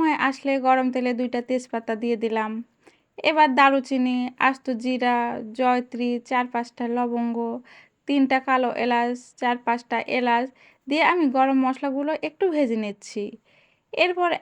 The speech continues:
এক কাপ পরিমাণ পেঁয়াজ কুচি দিয়ে দিচ্ছি। এবার পেঁয়াজ কুচি সোনালি করে ভেজে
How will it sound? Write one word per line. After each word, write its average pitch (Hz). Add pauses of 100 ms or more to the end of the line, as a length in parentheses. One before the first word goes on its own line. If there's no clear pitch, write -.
(120)
এক 302 (100)
কাপ 285 (100)
পরিমাণ 269 (120)
পেঁয়াজ 262
কুচি 269 (100)
দিয়ে 226
দিচ্ছি। 196 (760)
এবার 381
পেঁয়াজ 349
কুচি 302 (100)
সোনালি 302
করে 392 (100)
ভেজে 254